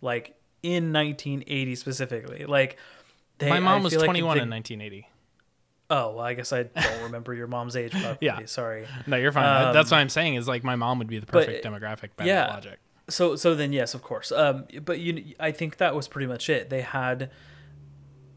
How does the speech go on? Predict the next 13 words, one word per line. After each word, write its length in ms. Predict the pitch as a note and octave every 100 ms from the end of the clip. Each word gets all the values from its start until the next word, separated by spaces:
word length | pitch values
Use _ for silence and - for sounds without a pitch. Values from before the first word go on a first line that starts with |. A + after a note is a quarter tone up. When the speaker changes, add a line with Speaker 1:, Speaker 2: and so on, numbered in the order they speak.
| -
Speaker 1:
they 300 | D3+ D3 C3+
didn't 320 | C3+ D3+ E3+
have 240 | C#3 C#3+
a 100 | C#3
very 540 | B2+ C3 C3 B2+ B2 B2+
wide 640 | - C3 B2+ A#2+ A#2+ A#2
net 300 | A#2+ A#2+ A2+
that 100 | A#2
they 120 | A#2
cast. 600 | A2+ - - - - - - _ -
It 120 | C#3
was, 420 | C3+ C3 B2+ B2 - -
"Okay, 400 | E3+ E3+ D3 D3+